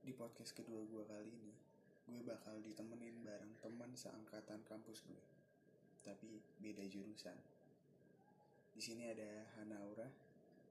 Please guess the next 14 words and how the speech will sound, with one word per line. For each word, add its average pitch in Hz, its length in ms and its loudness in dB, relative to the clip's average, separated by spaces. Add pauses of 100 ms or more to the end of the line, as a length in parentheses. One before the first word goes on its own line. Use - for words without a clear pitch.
dan 110 160 2
di - 80 -4
podcast 107 400 0
ini 123 240 2
gue 110 480 2
bakal 113 560 0
bahas 113 320 -2
bareng 110 320 0
dia 107 240 4
tentang 107 320 0 (320)
insecure 110 640 2 (880)
atau 107 160 2
percaya 104 480 4
diri. 104 320 4